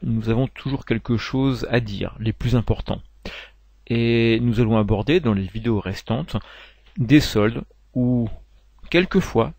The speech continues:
il peut y avoir quelque chose à dire, et souvent peu. Alors,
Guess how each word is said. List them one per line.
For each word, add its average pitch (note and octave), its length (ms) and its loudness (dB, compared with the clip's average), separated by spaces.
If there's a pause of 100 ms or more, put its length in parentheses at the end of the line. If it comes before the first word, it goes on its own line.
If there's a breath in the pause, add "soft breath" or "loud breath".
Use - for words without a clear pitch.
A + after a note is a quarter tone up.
(100)
il B2 160 -2
peut B2 160 0
y A#2+ 60 6
avoir A2 200 0
quelque A#2 220 -2
chose A2 200 0
à A2 80 4
dire, G#2 280 -2 (340)
et C3+ 80 4
souvent A2+ 400 0 (640)
peu. A2+ 140 2 (1160 loud breath)
Alors, D3+ 300 2